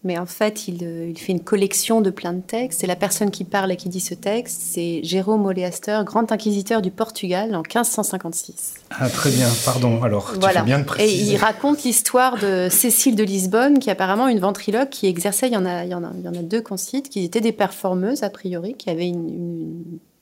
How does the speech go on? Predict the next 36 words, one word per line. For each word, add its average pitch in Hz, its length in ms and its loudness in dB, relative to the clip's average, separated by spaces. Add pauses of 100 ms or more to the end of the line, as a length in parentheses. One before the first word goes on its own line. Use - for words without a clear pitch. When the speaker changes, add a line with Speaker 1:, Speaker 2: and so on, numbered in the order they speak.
(120)
Speaker 1:
un 165 120 -8
rapport 190 320 -12
de 190 80 -6
performeuse, 185 520 -6
mais 214 120 2
qui, - 120 -6
à 185 60 0
un 185 60 0
moment, 190 400 0
se - 120 -12
sont - 140 -6
fait 202 140 -6
condamner. 190 440 0 (760)
Et 190 100 0
l'abbé 202 220 4
de 233 80 4
la 226 80 2
Chapelle, 247 360 2
il, 214 200 0
il, 190 180 -6
il, 185 340 -10
il, - 120 -10
en 180 40 -10
fait, 233 200 -2
ce - 40 -6
qu'il - 220 -8
traque, 247 400 -2
c'est - 200 -6
la 165 100 -2
bêtise, 180 680 -4
on 165 100 -14 (100)
peut 175 80 -10
dire 156 160 -8
ça - 120 -10
comme 180 200 -6
ça. 160 240 -8